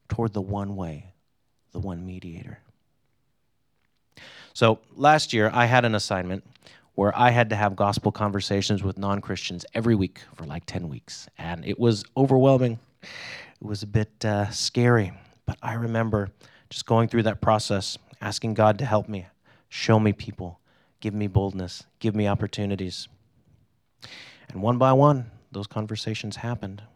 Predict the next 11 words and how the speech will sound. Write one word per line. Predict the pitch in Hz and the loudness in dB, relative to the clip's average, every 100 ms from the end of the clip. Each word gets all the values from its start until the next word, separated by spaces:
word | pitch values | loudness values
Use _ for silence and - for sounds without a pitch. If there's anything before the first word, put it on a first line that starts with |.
| _ _ _ _ _ - | _ _ _ _ _ -10
And | 107 | -4
I'm | 104 | 0
here | 107 | 0
to | 104 | 0
tell | 113 107 | 0 -2
you, | 101 92 _ _ _ _ _ _ - | -2 -8 _ _ _ _ _ _ -12
if | - | -6
I | 104 104 | -6 -4
can | 104 | -4
do | 98 87 | -4 -6
it, | - | -8